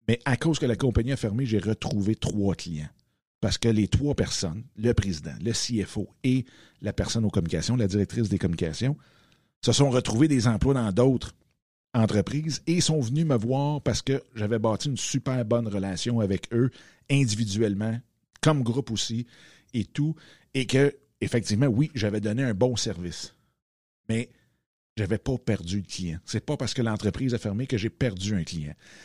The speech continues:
Et surtout quand on travaille des petites P M E, c'est très, très rare quand même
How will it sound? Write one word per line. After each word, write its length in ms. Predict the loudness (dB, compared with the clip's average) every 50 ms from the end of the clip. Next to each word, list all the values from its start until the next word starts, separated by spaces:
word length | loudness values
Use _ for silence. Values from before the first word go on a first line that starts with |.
| -20 -20 -16 _ 0
Et 120 | 2 2
surtout 360 | 2 2 2 0 0 -2 -4
quand 180 | -4 -4 -4 -2
on 60 | -4
travaille 300 | -4 -4 -4 -4 -4 -4
des 160 | -2 -2 -2 -2
petites 500 | -2 -2 -2 -2 -2 -4 -6 -6 -6 _ _
P 160 | -2 -2 0
M 180 | 0 -2 -2 -2
E, 140 | -2 -4 -4 -8 _ _ _ _ -20 -20 _ _ _ _ _ _ _ _ _
c'est 220 | -4 -2 -2 2 4
très, 260 | 4 4 4 4 2
très 260 | 2 0 0 0 0
rare 280 | 0 0 0 0 -2 -2
quand 200 | -2 -2 -2 -2
même 360 | -2 -2 -2 -2 -4 -4 -6